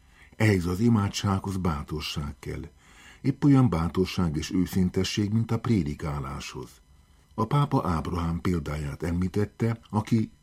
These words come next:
kereskedett, kalmárkodott az Istennel, hogy megmentse Szodomát, és tényleg tudott tárgyalni. Mózes is hasonlóképpen járt el,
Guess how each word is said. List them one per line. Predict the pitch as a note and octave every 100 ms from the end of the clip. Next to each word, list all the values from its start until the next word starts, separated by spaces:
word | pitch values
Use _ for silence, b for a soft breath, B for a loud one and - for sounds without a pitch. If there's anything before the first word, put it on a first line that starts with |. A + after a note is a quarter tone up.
| _
kereskedett, | - A2+ F2 - - D#2+ D2 - -
kalmárkodott | G#2+ A2+ G#2 D#2+ C#2+ - E2 D#2+ -
az | D#2+
Istennel, | F#2 - - F#2 F#2 G#2 G#2+ B B B
hogy | C3
megmentse | A#2+ E2+ D2 D#2 D#2 - E2+
Szodomát, | - F#2 D#2 D2 C#2 - - b b
és | - -
tényleg | F#3 E3 D2+
tudott | - G2 D2 -
tárgyalni. | - D#2 D2+ - D2+ D2 D#2+ - _ _ b b b
Mózes | B2+ B2 F#2 D#2+ D2
is | F#2+
hasonlóképpen | - C#3+ D#2+ D2 C#2+ D2 - D#2+ - D2+
járt | D#2+ D#2+ C#2+ -
el, | F2 F#2+